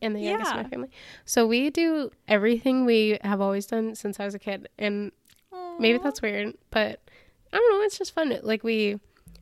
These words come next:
Speaker 1: we read the night <laughs> before Christmas
Speaker 2: <laughs>
Speaker 1: And then we put out cookies and milk, and we put carrots on the porch for the reindeer.
Speaker 2: Aw.
Speaker 1: And my parents, you know, go and chop up the carrots so it looks like someone, <laughs> or someone, <laughs> someone ate it.
Speaker 2: <laughs>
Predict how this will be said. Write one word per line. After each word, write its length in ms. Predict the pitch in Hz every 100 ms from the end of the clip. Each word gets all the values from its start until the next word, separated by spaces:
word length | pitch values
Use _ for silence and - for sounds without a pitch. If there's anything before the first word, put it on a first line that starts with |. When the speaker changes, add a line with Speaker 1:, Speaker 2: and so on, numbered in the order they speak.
| -
Speaker 1:
we 140 | 220
read 280 | 202 214 214
the 80 | 226
night 220 | 220 240
<laughs> 180 | 294 269
before 300 | 294 330 311
Christmas 760 | - 233 214 - 226 262 285 - 392
Speaker 2:
<laughs> 340 | - 440 - - _ -
Speaker 1:
And 100 | 208
then 80 | 202
we 100 | 202
put 140 | 214
out 160 | 214 285
cookies 320 | 302 330 330
and 100 | 339
milk, 440 | 269 233 294 - -
and 160 | 240 220
we 100 | 214
put 340 | - 240 220
carrots 360 | - 208 214 -
on 100 | 262
the 80 | 262
porch 440 | - 226 233 -
for 180 | - 226
the 280 | 214 214 208
reindeer. 480 | 208 214 208 202 208
Speaker 2:
Aw. 420 | 370 359 349 339 -
Speaker 1:
And 120 | 220
my 120 | 208
parents, 520 | 208 226 214 226 - 240
you 80 |
know, 100 | 214
go 200 | 208 208
and 120 | 214 -
chop 260 | 202 202
up 120 | 226
the 180 | - 254
carrots 440 | - 226 214 220 -
so 140 | 220
it 60 | 202
looks 220 | 208 -
like 120 | 233
someone, 580 | - 247 247 247 247 262 _
<laughs> 60 |
or 120 | 202 -
someone, 320 | - 185 208 - - -
<laughs> 320 | - _ _
someone 520 | - 220 339 220 233 - - - - -
ate 240 | 214 277
it. 300 | 330 - 311 -
Speaker 2:
<laughs> 340 | 330 -